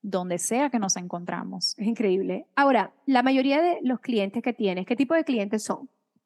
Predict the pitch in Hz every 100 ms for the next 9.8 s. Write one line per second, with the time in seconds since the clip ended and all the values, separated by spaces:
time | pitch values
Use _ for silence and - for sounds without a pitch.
0 | _ - 277 440 440 269 269 285 - 302
1 | 240 233 247 269 247 190 202 - 180 262
2 | 262 247 269 285 269 247 233 247 247 233
3 | 247 240 233 247 254 254 285 339 269 320
4 | 415 285 339 320 311 339 269 247 240 302
5 | 320 220 208 196 - 220 208 262 269 294
6 | 247 214 196 220 - 233 247 359 - 254
7 | 214 202 208 208 190 185 226 294 220 190
8 | 185 180 190 226 247 254 - 233 220 202
9 | 196 220 240 285 359 415 -